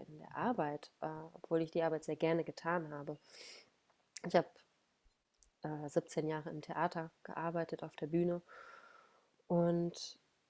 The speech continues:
dieser Schritt zu sagen, ich guck mir das jetzt wirklich mal ganz ehrlich an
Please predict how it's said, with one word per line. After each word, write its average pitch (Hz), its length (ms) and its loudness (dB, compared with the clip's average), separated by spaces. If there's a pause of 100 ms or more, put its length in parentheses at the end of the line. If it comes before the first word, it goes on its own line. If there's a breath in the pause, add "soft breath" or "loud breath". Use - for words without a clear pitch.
(280)
dieser 180 440 6
Schritt - 480 2
zu - 440 -6
sagen, 175 500 2 (460)
ich - 140 -4
guck 185 180 -2
mir 170 80 6
das 160 140 -2
jetzt - 200 -2
wirklich 165 300 2
mal 156 100 -2
ganz 185 360 2
ehrlich 165 440 2
an 147 320 4